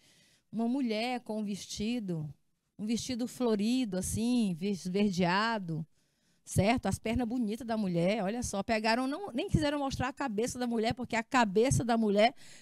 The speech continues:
não importa pra propagan-, pra essa propaganda. Pra você ter, olha,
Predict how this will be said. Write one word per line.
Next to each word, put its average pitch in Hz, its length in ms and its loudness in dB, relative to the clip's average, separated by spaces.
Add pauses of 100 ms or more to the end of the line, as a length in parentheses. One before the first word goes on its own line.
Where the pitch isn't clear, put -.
(100)
não 247 340 6
importa 269 460 2
pra 269 120 2
propagan-, 254 500 -2
pra 226 120 -2
essa 220 160 -2
propaganda. 196 720 -2 (720)
Pra 214 220 4
você 233 220 2
ter, - 120 -4
olha, 226 160 4